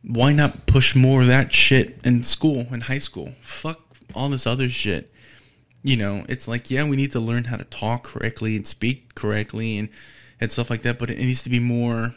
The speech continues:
<laughs> extracurricular activities. I mean, if you wanna learn to do fucking computers, start on a computer class. Fucking learn how to, how the computers work, softwares, um,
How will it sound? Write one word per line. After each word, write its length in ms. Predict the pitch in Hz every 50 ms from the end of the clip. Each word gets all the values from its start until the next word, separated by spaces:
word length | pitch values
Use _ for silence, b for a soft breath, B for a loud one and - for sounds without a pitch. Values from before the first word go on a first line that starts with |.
| b b b b b b b b b b
<laughs> 500 | b b b b b b _ _ _ -
extracurricular 1300 | 127 127 - - - - 123 - - - - 151 135 135 135 - - 127 113 113 113 110 110 - B B B B B B
activities. 680 | 104 107 107 - - 131 113 104 98 - - - - - B B B B B B B B B B
I 80 | - 110
mean, 440 | 107 110 110 107 104 104 101 107 - _ _ _ _ _ _ _ _ _ _ _ _ _ _ - - -
if 80 | 117
you 100 | 120 123
wanna 160 | 120 139 147 139
learn 240 | 120 117 123 131
to 60 | 127 120
do 220 | 127 127 127 120
fucking 360 | 117 - 127 123 - 131 123
computers, 680 | 120 104 98 - 110 113 113 127 135 151 - - - - _ _ -
start 280 | - - - 73 110
on 120 | 127 135 135
a 20 |
computer 400 | - - 135 - 131 131 160 143
class. 420 | - 117 90 90 95 113 131 -
Fucking 400 | - - 120 117 - 127 113 107
learn 180 | 110 113 117 120
how 240 | 117 123 117 117 113
to, 200 | 104 - - - B B B B B B B B B B
how 120 | - 104
the 40 | 104
computers 520 | - 113 - - 120 104 92 - - -
work, 560 | 123 127 135 147 151 147 143 147 143 - - _ _
softwares, 1200 | - - - - 117 123 135 135 - - 127 127 131 123 120 120 120 120 120 120 123 127 - - - b b b b b b b b b
um, 520 | - 90 76 67 65 65 69 67 - -